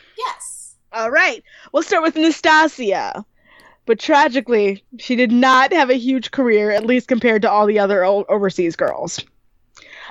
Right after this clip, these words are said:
Speaker 2: Um, she did do a few things. She didn't sign with an agency, but she did, she was in Steppin' Out and Intrigue magazine in twenty thirteen, then in the Wall Street Journal, Refinery twenty-nine, um, and New York Magazine,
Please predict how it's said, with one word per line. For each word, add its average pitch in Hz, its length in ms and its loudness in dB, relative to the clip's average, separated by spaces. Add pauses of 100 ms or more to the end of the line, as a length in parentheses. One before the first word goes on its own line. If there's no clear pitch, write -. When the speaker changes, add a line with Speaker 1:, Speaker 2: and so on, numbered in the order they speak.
Speaker 2:
Um, 185 340 2
she 277 180 2
did 330 340 0
do 311 160 2
a 302 40 0
few 233 220 -4
things. 180 320 -4
She 262 140 0
didn't 311 220 0
sign 311 260 2
with 320 100 0
an 294 100 -4
agency, 202 600 -4
but 196 160 -2
she 220 120 -6
did, 247 300 2 (200)
she 254 160 0
was 247 180 0
in 226 320 2
Steppin' 302 420 -2
Out 214 240 2
and 233 140 -12
Intrigue 269 500 -2
magazine 208 400 -2
in 214 60 -2
twenty 214 260 -2
thirteen, 202 580 -2 (280)
then 233 160 2
in 220 160 0
the 214 100 2
Wall 196 260 2
Street 214 300 -4
Journal, 214 460 2
Refinery 220 580 -2
twenty-nine, 196 960 -2 (380)
um, 190 440 2 (300)
and 240 160 4
New 220 60 6
York 220 260 2
Magazine, 214 840 2